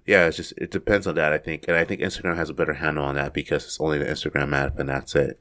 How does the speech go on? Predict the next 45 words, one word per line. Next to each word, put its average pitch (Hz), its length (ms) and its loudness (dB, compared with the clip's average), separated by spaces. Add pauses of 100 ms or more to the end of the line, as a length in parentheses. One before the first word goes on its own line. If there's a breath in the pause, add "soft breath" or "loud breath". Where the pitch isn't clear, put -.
So - 320 -2 (160)
they've 85 220 6
done 78 180 4
a 69 60 4
good 71 140 0
job 71 200 4
with 67 120 -2
that. - 260 -2 (680 loud breath)
But - 220 6 (200)
yeah, 76 240 0 (160)
yeah, 73 220 0 (300)
it's, - 320 -10
it, 92 200 0
I, 98 80 0 (180)
I, 113 220 6
I, 113 140 0 (160)
I 120 40 -2
noticed 117 280 0
the - 40 -10
same 92 220 -2
thing 80 160 -8
too. 73 300 -2
I 76 80 -2
see 85 180 0
better 78 260 2
content 80 600 -2
on 76 220 0
Instagram 76 560 -2 (420)
better 76 220 6
than 67 340 -2 (160)
Twitter. 82 400 6 (1300 loud breath)
Who 95 160 2
knows 82 240 6
what 78 100 6
I 73 40 4
see 76 180 0
on 71 120 0
Facebook 76 360 0
'cause - 140 -8
I 76 80 -2
haven't 73 200 0
been 71 140 0
on 71 220 -2
in 69 160 -6
f-, - 260 -20